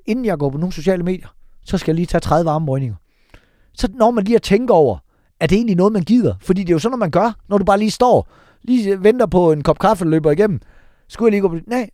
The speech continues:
du kan også bare lige være alene med dine tanker. Du kan også bare lige være, at du lige tænkte et kort øjeblik. Eller hvis du virkelig har behov for det, så tør fucking bordet af, eller, eller, eller, eller, du, der er så mange andre ting, du kan lave. Men det, at man lige,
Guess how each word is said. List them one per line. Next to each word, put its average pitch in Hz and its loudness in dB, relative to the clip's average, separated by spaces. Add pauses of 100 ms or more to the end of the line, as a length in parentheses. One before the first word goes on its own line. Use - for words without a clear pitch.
(100)
du 214 -4
kan 226 -2
også 240 -2
bare 226 2
lige 247 0
være 220 4
alene 226 -2
med 208 -4
dine 175 -6
tanker. 202 -2
Du 180 -8
kan 208 -2
også 226 -2
bare 214 0
lige 233 -2
være, 220 -2
at 214 -6
du 233 -6
lige 208 -4
tænkte 214 -2 (320)
et - -8
kort 208 4
øjeblik. 190 0 (260)
Eller 180 -4
hvis 185 0
du - -4
virkelig 226 -2
har 196 -2
behov 202 0
for 208 -4
det, 196 -2
så 220 -8
tør 208 2
fucking 190 -2
bordet 202 4
af, 196 2
eller, 135 2 (240)
eller, 151 0
eller, 143 0
eller, 139 -4 (120)
du, 180 4
der 185 0
er 214 2
så 220 -2
mange 226 -2
andre 233 0
ting, 226 -2
du 190 -4
kan 175 -2
lave. 190 2 (340)
Men 196 -4
det, 269 2
at 240 0
man 214 -2
lige, 247 0